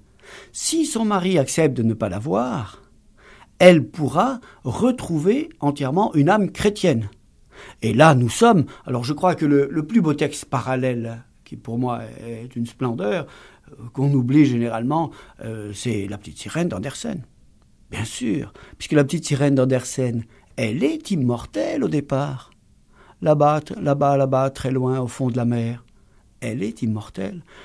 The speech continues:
Et la sorcière lui dit, « Tu veux devenir à tout prix femme, tu vas beaucoup souffrir. Et si vraiment, euh, un, un homme, euh, accepte de rester avec toi, mais finalement, vous savez que ça se passe très mal, parce qu'elle a en même temps abandonné sa voix. »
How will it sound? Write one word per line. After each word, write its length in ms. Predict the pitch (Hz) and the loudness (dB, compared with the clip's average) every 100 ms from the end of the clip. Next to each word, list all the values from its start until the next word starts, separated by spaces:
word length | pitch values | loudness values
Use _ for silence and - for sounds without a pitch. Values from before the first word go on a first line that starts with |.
| - | -14
Et 80 | 240 | -4
la 140 | 254 | -2
sorcière 420 | 240 240 233 233 214 | 0 -2 -2 0 2
lui 140 | 202 | 2
dit, « 200 | 196 190 - | 0 -2 -8
Tu 100 | - | -10
veux 140 | 240 285 | -4 -2
devenir 400 | 247 214 254 240 | 0 0 -2 -4
à 40 | |
tout 120 | 156 | -8
prix 220 | 180 - 151 | -8 -8 -8
femme, 540 | - 147 139 120 104 - _ _ _ _ _ _ | -2 0 0 -2 -6 -14 _ _ _ _ _ _
tu 100 | 113 | -6
vas 100 | 113 | -4
beaucoup 260 | 127 - | -4 -8
souffrir. 560 | 151 147 - 131 123 113 - _ - - - - | -8 -8 -6 -4 -4 -6 -14 _ -20 -20 -20 -2
Et 460 | 147 160 170 165 - - - - | 4 6 6 2 0 -8 -20 -12
si 300 | - 185 196 | -4 2 4
vraiment, 920 | 160 143 175 180 165 165 175 185 175 | 4 8 10 10 8 8 6 6 4
euh, 840 | 160 147 143 143 143 135 131 127 127 | 6 6 6 6 6 4 0 -4 -6
un, 280 | 135 143 139 | -6 -4 -4
un 260 | - 160 156 | 2 4 6
homme, 480 | 156 160 160 160 160 | 6 8 6 6 4
euh, 480 | 147 143 143 139 139 | 4 4 2 2 0
accepte 480 | 139 - 156 151 | -2 0 2 2
de 140 | 139 135 | 0 2
rester 580 | 135 135 - 143 139 139 | 0 -2 0 2 4 2
avec 220 | 131 127 | 0 -2
toi, 120 | 170 | 0
mais 140 | 151 | 0
finalement, 400 | 113 127 120 127 | -2 -2 0 0
vous 80 | 120 | -2
savez 200 | 113 113 | -4 -6
que 40 | 117 | -6
ça 80 | |
se 80 | 110 | -8
passe 160 | - 120 | -8 -8
très 160 | - | -6
mal, 220 | 120 127 127 | -6 -6 -8
parce 160 | 113 | -6
qu'elle 160 | 123 117 | -4 -2
a 60 | 127 | 0
en 20 | |
même 180 | 143 139 | 0 0
temps 140 | 156 | 0
abandonné 400 | 135 123 120 123 | 0 0 -2 -2
sa 160 | 117 143 | -2 -2
voix. » 420 | 156 185 117 | 2 2 2